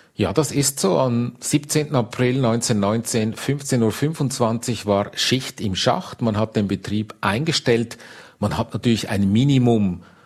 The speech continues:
von Versorgung oder Belüftung aufrechterhalten, weil dieser Schacht wurde ja nicht zugeschüttet oder geschlossen. Aber es ist dort nichts mehr passiert.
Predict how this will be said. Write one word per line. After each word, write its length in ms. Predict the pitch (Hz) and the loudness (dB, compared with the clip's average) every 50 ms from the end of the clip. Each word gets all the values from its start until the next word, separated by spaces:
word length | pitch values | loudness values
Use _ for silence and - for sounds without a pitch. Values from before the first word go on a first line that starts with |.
| _ | _
von 320 | - - - - 107 101 95 | -20 -6 -2 0 0 0 0
Versorgung 800 | - - 101 90 - - 107 107 110 117 98 98 110 110 110 107 | -2 -2 -2 0 2 2 4 4 2 2 2 2 2 2 4 2
oder 220 | 98 - - 101 | 2 2 2 0
Belüftung 580 | 82 101 95 95 110 104 - - - 113 101 104 | 0 0 2 2 0 -2 -4 -4 -2 -2 -2 -2
aufrechterhalten, 1120 | - - 92 127 147 135 - 139 135 131 - - 127 104 101 104 113 127 127 - 139 127 110 | -2 -2 0 0 0 0 0 0 0 0 0 -2 0 2 2 2 2 2 0 -2 -2 0 0
weil 160 | 101 98 98 | 0 0 0
dieser 220 | 95 101 87 92 | -2 -2 -2 -2
Schacht 400 | 87 - - 98 87 - - - | -2 0 -2 -2 -2 -4 -6 -2
wurde 200 | - 101 90 92 | -2 0 2 2
ja 100 | 95 92 | 2 2
nicht 440 | 95 107 107 - - - - - - | 2 0 -4 -6 -10 -12 -14 -10 -6
zugeschüttet 640 | - - 123 117 - 101 - - 110 104 - 110 | -4 -2 -2 0 0 0 0 0 0 0 0 -2
oder 160 | 98 90 95 95 | -2 -2 -4 -4
geschlossen. 640 | 90 82 - - 104 123 135 - - - 165 175 | -4 -4 -2 0 0 0 0 0 -2 -2 -4 -2
Aber 220 | - 113 98 113 | -2 0 0 2
es 120 | 107 101 98 | 0 0 2
ist 240 | 117 113 - - 110 | 0 -2 0 2 2
dort 300 | 110 123 - - - 95 | 2 2 0 -4 -4 -2
nichts 340 | 110 127 131 - - - | 0 0 0 -2 -4 -2
mehr 120 | - 117 107 | -2 -2 -2
passiert. 680 | - - 110 98 - - - 104 143 - - - - | 0 -2 -2 -2 -2 -2 -2 -2 -2 -4 -4 -8 -18